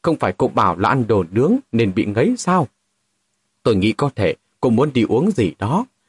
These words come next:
Thế còn một quán đồ uống đang mở, tôi mới vào hỏi. Người ta bảo có một cô gái vừa đi về phía cửa nam. Tôi đoán chắc là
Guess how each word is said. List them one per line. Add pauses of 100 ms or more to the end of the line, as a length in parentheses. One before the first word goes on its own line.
(180)
Thế
còn
một
quán
đồ
uống
đang
mở, (340)
tôi
mới
vào
hỏi. (460)
Người
ta
bảo
có
một
cô
gái
vừa
đi
về
phía
cửa
nam. (460)
Tôi
đoán
chắc
là